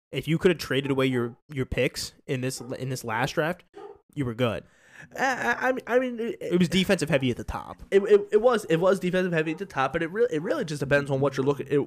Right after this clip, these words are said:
Speaker 2: on what your team needs. If, if you're, if you're aging at wide receiver, this would have been the draft for you.
Speaker 1: This would have been a pretty good one.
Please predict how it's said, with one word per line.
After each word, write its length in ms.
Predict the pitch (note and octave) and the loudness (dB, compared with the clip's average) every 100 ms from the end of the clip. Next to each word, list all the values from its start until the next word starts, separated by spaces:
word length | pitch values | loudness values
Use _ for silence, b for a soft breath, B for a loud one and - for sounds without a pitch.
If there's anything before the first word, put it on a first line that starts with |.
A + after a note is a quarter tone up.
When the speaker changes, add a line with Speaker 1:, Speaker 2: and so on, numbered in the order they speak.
| - | 0
Speaker 2:
on 140 | C#3+ | 0
what 200 | C3+ C#3 | 2 0
your 60 | B2+ | 0
team 220 | C#3 B2 | -6 -6
needs. 280 | C#3 E3 B2+ | -6 -6 -6
If, 80 | A2 | -6
if 160 | B2+ C3 | -8 -8
you're, 300 | C3+ C3 C3 | -6 -4 -4
if 200 | - B2+ | -6 -6
you're 120 | B2+ G2 | -8 -4
aging 320 | C#3 C#3+ D3+ | -2 0 -2
at 80 | C3 | 0
wide 180 | C#3+ | -2
receiver, 340 | D3 - E3+ F3 | -2 -4 -4 -2
this 160 | D3 | -2
would 80 | C#3+ | -2
have 80 | C3+ | -2
been 80 | C#3 | -4
the 40 | C3+ | -4
draft 200 | C#3 - | -4 -4
for 60 | |
you. 180 | - - _ _ _ - B B | -8 -8 _ _ _ -8 B B
Speaker 1:
This 180 | F#3 F#3+ | 4 6
would 80 | G#3+ | 6
have 40 | D#3+ | 6
been 80 | C3+ | 4
a 40 | |
pretty 180 | B2 A#2+ | 2 0
good 160 | A#2+ A2 | -2 -4
one. 320 | A2+ C3+ | -4 -4